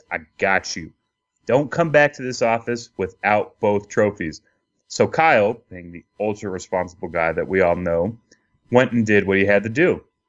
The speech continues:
Things got rough for him for a bit.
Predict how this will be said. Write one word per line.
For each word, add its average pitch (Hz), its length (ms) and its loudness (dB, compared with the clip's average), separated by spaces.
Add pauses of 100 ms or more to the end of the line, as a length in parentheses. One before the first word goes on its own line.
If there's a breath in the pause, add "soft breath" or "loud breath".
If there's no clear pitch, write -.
(640)
Things 123 220 -2
got 147 200 2
rough 135 240 4
for 127 180 0
him 120 80 -8
for 120 160 -2
a 113 40 -4
bit. 113 380 -2